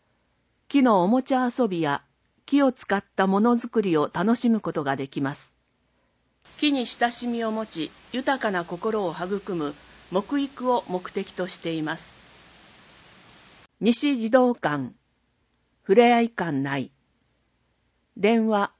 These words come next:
零九六二四二七零零八。砂で遊ぼう。時、三月二十六日水曜、午前十時から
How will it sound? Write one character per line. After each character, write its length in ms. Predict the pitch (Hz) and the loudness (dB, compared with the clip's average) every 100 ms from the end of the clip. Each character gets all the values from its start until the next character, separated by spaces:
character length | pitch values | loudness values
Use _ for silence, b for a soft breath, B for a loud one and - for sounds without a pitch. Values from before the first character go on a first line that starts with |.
| _ _ - | _ _ 2
零 240 | 233 269 | 4 4
九 300 | - 247 226 | 0 0 2
六 420 | 180 - 147 139 - _ | 0 -2 -2 -2 -6 _
二 280 | 196 233 254 | 2 4 6
四 280 | 247 226 185 | 4 2 0
二 260 | 160 151 - _ _ - | 0 -2 -4 _ _ 0
七 340 | 180 233 254 | 2 4 2
零 260 | 240 220 156 | 0 0 -2
零 220 | 160 170 | -2 -2
八。 460 | 170 - - 120 - _ _ _ _ _ _ _ _ _ _ _ _ _ _ | -6 -10 -8 -10 -12 _ _ _ _ _ _ _ _ _ _ _ _ _ _
砂 380 | - 226 269 277 | -6 4 4 6
で 100 | 254 | 4
遊 340 | 240 214 226 | 2 2 2
ぼ 400 | 214 202 180 139 | 4 2 0 -4
う。 60 | - _ _ _ _ _ _ | -12 _ _ _ _ _ _
時、 460 | 196 - 220 208 - _ | -2 0 -4 -4 -8 _
三 280 | _ 262 254 | _ 2 4
月 260 | 233 196 202 | 2 0 0
二 180 | 233 240 | 2 2
十 260 | 185 170 | 0 0
六 260 | 156 156 175 | -2 -4 -4
日 380 | 165 - 143 - | -4 -4 -6 -6
水 340 | - 196 202 | 0 0 2
曜、 320 | 196 165 127 - _ _ _ _ _ - | 2 0 -4 -10 _ _ _ _ _ 4
午 140 | 233 247 | 4 6
前 220 | 233 196 | 2 2
十 260 | 208 247 | 0 0
時 120 | 226 214 | 0 -4
か 160 | 170 | -4
ら 200 | 156 147 | -2 -2